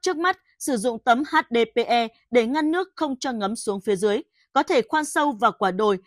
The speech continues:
nhằm tạo dòng chảy nước thoát ra để hạn chế lớp đất sạt trượt xuống dưới. Đối với vị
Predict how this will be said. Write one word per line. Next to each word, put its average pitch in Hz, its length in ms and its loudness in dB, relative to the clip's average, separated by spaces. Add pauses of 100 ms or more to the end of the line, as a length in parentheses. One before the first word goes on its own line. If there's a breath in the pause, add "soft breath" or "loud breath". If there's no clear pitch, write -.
(140 soft breath)
nhằm 240 300 -2
tạo 233 180 4
dòng 220 240 -4
chảy 202 200 -2
nước 277 240 -2
thoát 302 140 -2
ra 233 260 0 (220 soft breath)
để 226 120 2
hạn 226 200 -4
chế 226 240 0
lớp 294 300 0
đất 330 180 -2
sạt 349 240 -2
trượt 226 200 -2
xuống 196 220 -4
dưới. 214 260 0 (640)
Đối 262 160 4
với 277 160 2
vị 320 140 -4